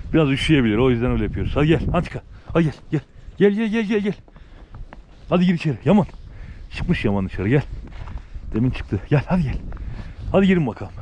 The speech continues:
Haydi içeri. Eşekler. Ulan siz var ya. Benim kıymetimi ne zaman bileceksiniz? Gelin bakayım hadi. Hadi gir içeri.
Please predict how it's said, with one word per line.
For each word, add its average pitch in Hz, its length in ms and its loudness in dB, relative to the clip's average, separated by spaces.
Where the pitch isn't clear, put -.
Haydi 214 180 4
içeri. 147 240 -2
Eşekler. 147 440 0
Ulan 156 200 6
siz 156 220 2
var 180 120 6
ya. 117 120 2
Benim 185 140 4
kıymetimi 180 420 4
ne 196 100 6
zaman 165 220 4
bileceksiniz? 113 380 -2
Gelin 180 200 6
bakayım - 220 -2
hadi. - 400 2
Hadi 196 160 6
gir 220 100 8
içeri. 175 260 2